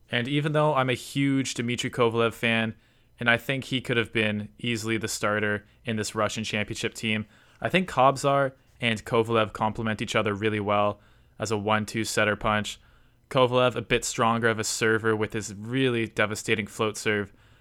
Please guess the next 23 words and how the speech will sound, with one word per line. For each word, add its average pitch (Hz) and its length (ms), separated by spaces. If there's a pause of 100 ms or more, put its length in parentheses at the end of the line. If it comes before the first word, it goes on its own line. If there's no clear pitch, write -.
(140)
but 117 100
it 113 200
just - 180
depends 117 360
on 110 100
the 107 160
matchup 104 400
and 104 180 (360)
what 127 160
kind 123 160
of 107 120
passers 110 460
the 113 120
other 107 140
team 107 280
has. 107 400 (340)
Also, 123 280
Kovalev 110 520
is 104 100
a 107 60
much, 107 380
much 107 180
stronger 107 600